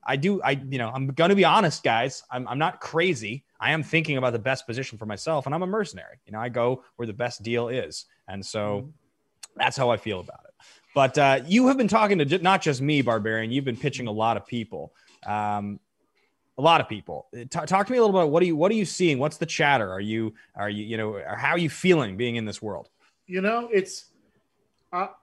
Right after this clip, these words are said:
Speaker 2: I've almost found this off season to be more entertaining than the season itself. I mean, I love the season. I love competing, but, um, you know, I, I feel, I've felt like this off season's been almost like a different kind of strategy game. And it's a lot of, uh,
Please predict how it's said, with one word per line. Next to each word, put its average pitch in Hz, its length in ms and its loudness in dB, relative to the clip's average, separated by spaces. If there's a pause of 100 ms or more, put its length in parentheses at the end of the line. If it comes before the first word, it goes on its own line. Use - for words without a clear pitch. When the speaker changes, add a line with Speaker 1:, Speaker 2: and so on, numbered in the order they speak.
(140)
Speaker 2:
I've 226 260 0
almost 226 380 -2
found 208 320 2
this 196 160 -2
off 185 220 0
season 175 340 -6
to 165 40 0
be 170 120 -4
more 165 240 -4
entertaining 160 480 -8
than 151 100 -8
the 139 80 -10
season 139 300 -8
itself. 156 480 -4
I 151 60 -4
mean, 139 120 -8
I 135 40 -8
love 143 220 -6
the 135 60 -14
season. 156 360 -6
I 151 40 -4
love 143 240 -6
competing, 156 560 -6
but, 143 300 -6 (420)
um, 160 680 0
you 170 140 -8
know, 160 120 -2
I, 151 80 -2 (160)
I 139 60 -10
feel, 196 340 0
I've 165 180 -4
felt 190 240 4
like 170 200 -2
this 175 180 -4
off 160 220 -2
season's 151 480 -8
been 151 520 -2 (580)
almost 165 680 -2
like 160 180 0
a 151 120 0
different 160 400 -4
kind 160 200 -4
of 139 60 -6
strategy 165 500 0
game. 131 380 -12 (300)
And 175 100 -2
it's 156 100 -4
a 160 40 -2
lot 165 260 4
of, 156 180 -2
uh, 147 640 -2